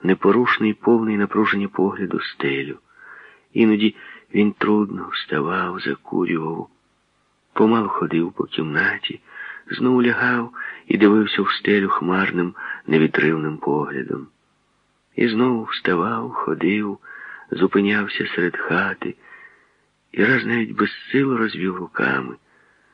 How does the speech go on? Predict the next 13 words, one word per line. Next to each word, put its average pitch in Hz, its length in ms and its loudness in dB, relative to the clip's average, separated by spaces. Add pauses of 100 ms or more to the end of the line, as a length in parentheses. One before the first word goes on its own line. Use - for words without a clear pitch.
(920)
"Немає, 120 600 2
мовляв, 107 400 -4
іншого 78 640 -2
виходу". 50 680 -6 (960)
І - 80 -6
тоді 76 300 0
ліг, 98 400 0 (460)
заплющив - 720 0 (100)
очі 113 500 0 (400)
і - 140 2
затих, - 720 -2
як 73 140 -2 (200)
непритомний. 62 1200 -8